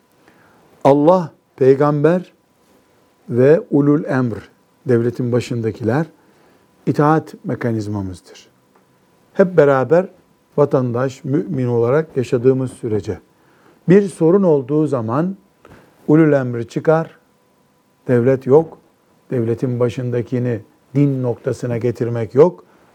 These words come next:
Allah var, peygamberi var. Zaten devlette, devletin başı da Allah'a teslim olmuş olması lazım, peygamberine teslim olmuş olması lazım. Hoca efendiler bu ayeti nasıl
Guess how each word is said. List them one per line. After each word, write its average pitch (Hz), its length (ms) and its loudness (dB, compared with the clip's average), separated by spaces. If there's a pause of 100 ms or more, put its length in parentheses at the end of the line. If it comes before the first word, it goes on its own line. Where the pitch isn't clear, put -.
Allah 127 380 0
var, 151 220 0 (440)
peygamberi 98 600 -6
var. 87 160 -14 (340)
Zaten 160 440 2
devlette, 123 640 -2 (500)
devletin 139 500 2
başı 120 280 -4
da 117 240 -2
Allah'a 127 420 0 (140)
teslim 123 400 -6
olmuş 113 300 -4
olması 110 380 -6
lazım, 110 380 -6 (380)
peygamberine 131 680 2
teslim 123 360 -6
olmuş 113 320 -8
olması 113 340 -8
lazım. 107 300 -8 (260)
Hoca 175 180 2
efendiler 190 360 0
bu 208 80 0
ayeti 190 280 2
nasıl 180 280 -8